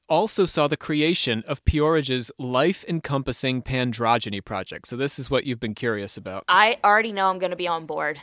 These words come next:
Speaker 2: It already sounds perfect.
Speaker 1: I don't know. I don't know if you're gonna wanna do it. This is
Speaker 2: Oh.
Speaker 1: hardcore, but it is,
Speaker 2: Okay.
Speaker 1: it is cool. With Lady J, J A Y E,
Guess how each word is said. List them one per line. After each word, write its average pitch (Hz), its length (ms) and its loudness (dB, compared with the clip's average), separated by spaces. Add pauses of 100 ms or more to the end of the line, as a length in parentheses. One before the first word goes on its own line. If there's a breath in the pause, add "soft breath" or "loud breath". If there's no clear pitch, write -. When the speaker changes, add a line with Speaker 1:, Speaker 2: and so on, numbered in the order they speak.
(100)
Speaker 2:
It 190 160 -2
already 190 240 2
sounds 185 640 0
perfect. 151 640 -4 (760)
Speaker 1:
I 131 120 0
don't 131 100 0
know. 120 60 0
I - 20 4
don't 143 80 6
know 196 60 6
if 175 100 -2
you're 160 80 2
gonna 139 160 2
wanna 127 180 2
do 110 260 0
it. 104 80 -8
This 135 180 -2
is 123 100 -2
Speaker 2:
Oh. - 20 2
Speaker 1:
hardcore, 107 500 -2
but 107 220 -2
it 135 140 0
is, 139 160 2
Speaker 2:
Okay. 135 160 -4
Speaker 1:
it 147 80 2
is 165 100 0
cool. - 380 -6 (1300 soft breath)
With 147 200 0
Lady 170 360 2
J, 123 600 0 (100)
J 135 320 2
A - 60 2
Y 120 260 2
E, 110 460 -4